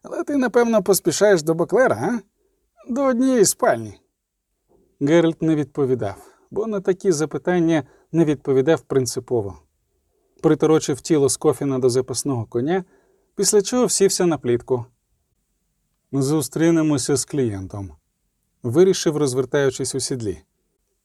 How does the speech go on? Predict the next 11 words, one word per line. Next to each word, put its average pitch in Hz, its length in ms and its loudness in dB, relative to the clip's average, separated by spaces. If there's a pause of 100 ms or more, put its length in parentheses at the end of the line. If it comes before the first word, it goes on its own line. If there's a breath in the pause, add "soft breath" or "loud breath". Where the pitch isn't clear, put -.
(260)
"Ніч 147 440 0
іще 147 320 0
молода, 131 580 -2 (340)
а - 100 0
я 185 180 4
голодний 101 580 0 (260)
і 123 80 -6
охоче 151 440 -2
чогось 135 360 -2
би 131 120 -2
напився. 127 560 -6